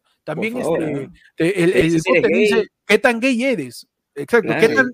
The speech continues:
Speaker 1: qué tan simp eres?" También te dice el, el bot, ¿ah? Está bueno, bot, mano, pero yo, el, el Ampay de, yo me quedo con el Ampay de Manco, porque es,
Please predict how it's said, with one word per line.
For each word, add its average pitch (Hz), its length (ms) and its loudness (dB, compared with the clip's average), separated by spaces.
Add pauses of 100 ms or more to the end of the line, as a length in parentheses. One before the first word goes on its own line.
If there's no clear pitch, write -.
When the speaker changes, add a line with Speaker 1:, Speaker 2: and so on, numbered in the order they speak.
(100)
Speaker 1:
qué 226 100 4
tan 254 200 4
simp 302 360 0
eres?" 226 280 -2
También 170 320 -8
te 143 80 -12
dice 127 380 -10
el, 123 160 -14
el 135 120 -12
bot, 147 200 -8
¿ah? 120 160 -20 (840)
Está 165 260 2
bueno, 190 260 4
bot, 165 160 0
mano, 165 300 -2
pero 151 260 0
yo, 247 220 0 (180)
el, 208 220 2
el 208 160 6
Ampay 320 240 4
de, 302 140 4
yo 294 100 2
me 311 60 0
quedo 285 100 -6
con 277 140 -4
el 202 40 -4
Ampay 196 200 2
de 202 80 2
Manco, 135 280 -8
porque 170 260 -6
es, - 180 -12